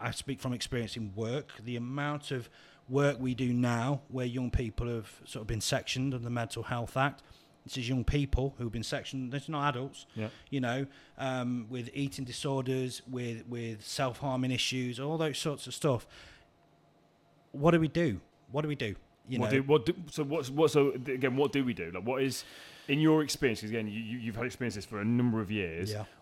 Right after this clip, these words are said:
Speaker 2: What is, in your eyes, the answer to this? Like, like, what, what can we do?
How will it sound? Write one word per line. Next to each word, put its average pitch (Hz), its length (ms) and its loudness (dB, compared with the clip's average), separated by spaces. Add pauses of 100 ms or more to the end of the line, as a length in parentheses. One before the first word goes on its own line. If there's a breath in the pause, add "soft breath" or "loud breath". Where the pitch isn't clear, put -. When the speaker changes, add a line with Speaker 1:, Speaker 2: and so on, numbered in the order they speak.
(200)
Speaker 2:
What 143 220 6
is, 104 400 6
in 117 100 0
your 113 220 6
eyes, 95 140 -2
the 107 100 -2
answer 107 280 -4
to - 120 -16
this? 85 180 -8
Like, 98 280 -6
like, 98 140 -2 (220)
what, 131 220 0
what 143 180 4
can 143 140 -2
we 131 80 2
do? 101 400 0